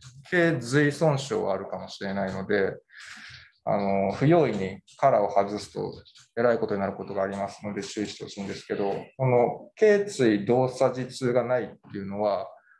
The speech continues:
患者さん自身に首をこう、四方向に動かしてもらって、手のしびれが多いですけどね、手のしびれが生じないかっていうのを確認した上で、外すっていうのが一応定石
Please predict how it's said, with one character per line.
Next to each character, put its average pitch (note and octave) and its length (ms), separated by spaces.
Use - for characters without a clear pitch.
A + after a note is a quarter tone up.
患 D#3 160
者 E3 140
さ E3+ 200
ん D3+ 80
自 E3+ 300
身 C3+ 80
に C3 500
首 B2+ 320
を D3 160
こ F#2 520
う、 - 60
四 - 240
方 C#3 380
向 F#2+ 200
に F#2+ 140
動 A#2+ 140
か B2+ 160
し - 120
て A2 80
も G2 140
ら G2 140
っ - 120
て、 A2+ 260
手 A3 80
の D3+ 100
し - 180
び C3+ 140
れ F#3+ 120
が A2 80
多 F#2+ 120
い - 20
で - 120
す - 100
け - 80
ど - 80
ね、 G#2+ 240
手 F3 80
の C#3+ 120
し - 180
び B2+ 100
れ C3 120
が G#2+ 80
生 A2 260
じ A#2 140
な A#2 100
い A2+ 60
か A#2+ 160
っ - 200
て D#3 80
い D#3 40
う D3+ 60
の C3 100
を - 60
確 - 320
認 D#3 200
し - 160
た D3+ 80
上 D#3 320
で、 E3+ 500
外 A2 300
す - 260
っ C3+ 40
て G#2+ 80
い F#2 160
う F#2 40
の F#2+ 160
が G#2+ 380
一 - 180
応 A2+ 120
定 G#2 160
石 G2 180